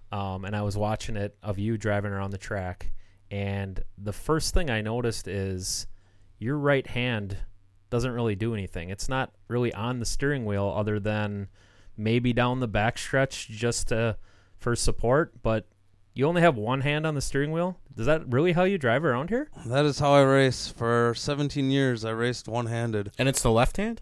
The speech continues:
Speaker 2: Left hand.
Speaker 3: Interesting.
Speaker 2: And, uh,
Speaker 3: Are you left-handed?
Speaker 2: No, I'm right-handed.
Speaker 3: Hmm.
Speaker 2: But when you, uh, for me, it seems like I was always more steady with the wheel,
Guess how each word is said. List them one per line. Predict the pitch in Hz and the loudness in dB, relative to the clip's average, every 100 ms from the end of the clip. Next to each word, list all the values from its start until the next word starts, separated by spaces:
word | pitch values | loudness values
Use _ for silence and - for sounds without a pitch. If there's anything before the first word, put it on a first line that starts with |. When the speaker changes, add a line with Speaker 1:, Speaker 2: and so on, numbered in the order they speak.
| - | -8
Speaker 2:
Left | 131 131 123 | -2 0 0
hand. | 127 110 107 104 98 - | -4 -4 -4 -8 -12 -12
Speaker 3:
Interesting. | 120 - - - - | -10 -8 -10 -10 -14
Speaker 2:
And, | 110 110 117 117 110 | -8 -6 -4 -2 0
uh, | |
Speaker 3:
Are | 110 123 | 4 6
you | 156 | 10
left-handed? | 156 - 143 160 220 - - | 8 8 4 2 -4 -10 -8
Speaker 2:
No, | 120 117 | -4 -2
I'm | 117 117 | -2 -2
right-handed. | 120 107 107 107 104 - - | -4 -4 -6 -6 -6 -12 -16
Speaker 3:
Hmm. | - 139 135 92 - - - _ _ - | -8 -4 -4 -6 -14 -20 -20 _ _ -20
Speaker 2:
But | 107 104 127 127 - | -8 0 2 2 -2
when | 120 131 | 2 4
you, | 131 131 127 | 6 6 6
uh, | 120 117 | 6 2
for | 107 - 135 | -2 -2 2
me, | 156 170 143 139 - - | 6 6 6 4 -2 -12
it | 120 | -10
seems | - 160 160 139 | 0 2 2 2
like | 147 139 | 0 2
I | 127 | 2
was | 135 | 4
always | 135 143 139 | 4 4 4
more | 135 131 | 2 2
steady | - - 139 131 | 0 0 2 2
with | 123 120 | 0 0
the | 117 | 0
wheel, | 127 117 110 | 4 4 2